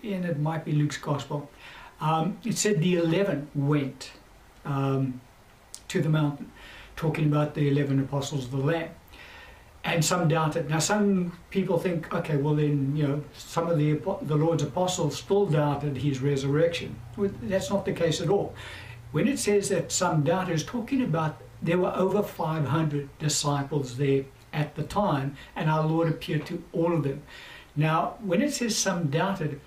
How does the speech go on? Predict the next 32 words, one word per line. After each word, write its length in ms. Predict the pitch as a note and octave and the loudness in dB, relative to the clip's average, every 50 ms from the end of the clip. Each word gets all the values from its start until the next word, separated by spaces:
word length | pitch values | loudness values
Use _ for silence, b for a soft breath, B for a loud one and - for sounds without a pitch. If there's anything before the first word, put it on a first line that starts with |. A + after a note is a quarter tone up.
| - - | -8 -2
it 80 | C#4+ G3+ | 2 2
was 160 | G#3 A3 A3 | 4 4 2
purely 580 | - - A#3 A3+ B3 C#4 D#4 D#4+ D4+ - - B B B B B B - | 0 -2 -2 0 0 0 2 0 0 -2 -2 B B B B B B -4
their 260 | C#3+ C#3+ F#3 G3+ G3 | 0 2 4 4 4
reaction 800 | F#3+ F#3 F3+ - - - A3+ G#3 G3 - - - - F#3+ E3 D#3 | 4 4 2 2 0 0 0 -2 0 0 -2 -2 0 0 -2 -2
to 120 | - - - | -2 -2 -2
seeing 460 | - - - D#3+ D#3 D3+ D3+ D3+ D3 | -2 -2 0 2 2 4 4 4 4
the 100 | D3 C#3+ | 2 2
risen 480 | C3+ D3+ D3+ C#3+ C3+ D3 C#3 D3 - - - - - - | 2 2 2 2 2 0 0 -2 -4 -8 -14 -16 -4 0
Lord. 480 | D3+ D3 D#3 F3+ F3+ C#3+ C3+ - - - | 2 2 4 4 2 2 0 -2 -4 -4
Don't 180 | D3 C#3+ A3 | -2 0 0
forget, 460 | A3 - - B3+ F3 C#3+ C#3 C3+ C3+ C3+ B B B B B B B - - | 0 0 0 0 0 2 2 0 0 -2 B B B B B B B -10 -4
the 100 | D3 D#3 | -2 -2
first 460 | D3+ - - G3+ G3+ A3 A3+ - - | -2 0 2 2 2 2 2 0 0
night 300 | - D3+ D3 D3+ D3+ D3+ | 0 0 0 0 0 0
when 100 | E3+ D#3 | 0 0
our 100 | D3+ D3 | 2 2
Lord 240 | D3 C#3+ D3+ D#3 D3+ | 2 2 2 2 2
appeared 380 | D3 - - - F3 D#3+ D3 - | 0 -2 -2 -2 -2 -2 -2 -2
to 80 | - D3+ | -2 -2
his 200 | A#2+ C#3 C#3+ - | 0 0 0 0
disciples, 600 | B2+ C3 B2+ - C#3 C3+ C#3+ D#3+ - G#3 G3 E3 | -2 -2 -2 -2 -2 -2 -2 0 0 0 2 2
even 200 | G3 G#3 A#3 A3+ | 2 2 2 2
though 140 | - G#3 G3 | 2 2 0
he 100 | F3 F3 | 0 0
was 180 | F3 E3+ D#3+ | -2 -2 -4
physically 560 | - - - - A3 G#3+ G#3 A3 G#3+ B3 A3 | -6 -4 -2 -2 0 2 0 0 0 0 -2
standing 540 | - - - - E3+ F3 E3+ D#3+ D#3+ - - - | -2 -2 -4 -4 -4 -2 -2 -4 -4 -4 -4 -4
in 160 | C#3 C3 B2+ - | -4 -4 -6 -6
front 300 | - D#3 D3+ D3 C#3+ - | -2 0 0 0 0 -2
of 140 | D3 C3+ B2+ | -4 -4 -2
them, 380 | C3+ D3 G3 A#3 A3+ A3 - | -2 -2 0 -2 -2 -4 -6